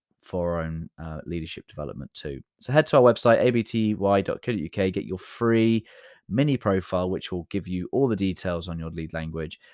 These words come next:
I hope it sparks your curiosity. I hope you get some insights that enable you to lead yourself. I hope you get some inf-, insights that affirm the greatness within you.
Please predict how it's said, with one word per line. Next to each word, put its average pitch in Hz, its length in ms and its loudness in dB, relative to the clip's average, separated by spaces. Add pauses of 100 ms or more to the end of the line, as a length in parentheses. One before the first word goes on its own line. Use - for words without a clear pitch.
(100)
I 98 100 -4
hope 127 200 4
it - 100 -2
sparks - 380 -2
your 90 80 -6
curiosity. 85 580 -8
I 82 40 -8
hope 117 340 -4 (140)
you 104 140 -4
get - 240 -2
some 98 220 -2
insights 87 600 -4 (300)
that 87 120 0
enable 98 320 2
you 95 260 0
to - 220 -10
lead 85 240 -6
yourself. - 680 0 (400)
I 101 60 -6
hope 127 180 2
you 202 100 -4
get - 160 -2
some - 160 -2
inf-, - 400 -4 (140)
insights - 520 0
that - 180 -4
affirm 110 580 4
the 101 80 2
greatness 101 580 0
within 123 300 0
you. 127 240 2